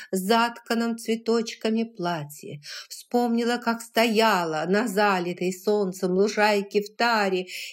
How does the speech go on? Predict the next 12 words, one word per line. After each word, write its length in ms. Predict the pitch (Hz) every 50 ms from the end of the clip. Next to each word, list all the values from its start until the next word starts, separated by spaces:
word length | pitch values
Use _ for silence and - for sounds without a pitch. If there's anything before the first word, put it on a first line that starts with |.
| - -
и 140 | 403 392
восхищенно 1200 | 381 359 349 339 - - - - 330 320 - - - - - 370 381 403 381 370 359 349 330 330
наблюдала 1000 | 320 302 302 302 254 233 247 220 185 185 190 190 190 185 185 175 175 180 180 175 - - - - _ -
за 240 | 190 160 160 165 160
молодым 680 | 165 165 156 160 165 170 175 190 202 320 349 339 320
наездником, 1120 | 285 277 269 269 254 254 180 175 175 175 165 160 - 156 160 156 _ - - 151 170 175 185 _ - - - - -
чьи 300 | - - - - 190 190
белокурые 800 | 175 170 165 170 175 175 - - - 370 359 - 311 294 294 285 _ -
волосы 540 | 208 214 208 190 185 185 - - - 190 190
переливались 720 | - - 165 170 175 175 165 156 160 170 160 156 - -
на 160 | 151 - 202
солнце, 640 | 190 - - - 170 170 170 170 180 - - 175